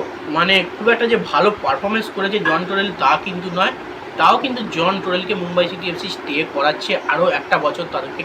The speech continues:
খেলানোর চেষ্টা দিচ্ছে, সুযোগ দিচ্ছে মুম্বাই সিটি এফসিতে। তো দেখা যাক সে চান্স পেয়ে ভালো করে পারফরমেন্স করতে পারে কি না জন টোরেল।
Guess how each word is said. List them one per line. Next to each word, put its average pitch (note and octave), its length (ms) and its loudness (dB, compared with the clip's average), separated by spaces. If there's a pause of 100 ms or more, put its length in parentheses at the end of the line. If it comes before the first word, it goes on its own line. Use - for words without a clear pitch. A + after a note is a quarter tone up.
খেলানোর C#3 400 -2
চেষ্টা C#3+ 320 -8
দিচ্ছে, D3+ 480 -4 (180)
সুযোগ D#3 340 -4
দিচ্ছে D3+ 260 -2
মুম্বাই C#3+ 300 -2
সিটি C3+ 220 -8
এফসিতে। - 360 -12 (520)
তো C#3 100 -10
দেখা C3+ 260 2
যাক G#3+ 180 2 (460)
সে D#3 160 2 (360)
চান্স F3+ 280 0 (160)
পেয়ে F#3+ 280 4 (760)
ভালো D3+ 240 4
করে D#3+ 260 0
পারফরমেন্স D3+ 440 -2 (100)
করতে D3+ 320 -6
পারে D3 220 0
কি D3 140 -6
না F3 140 0 (520)
জন C3+ 200 -2 (120)
টোরেল। A#2 200 -8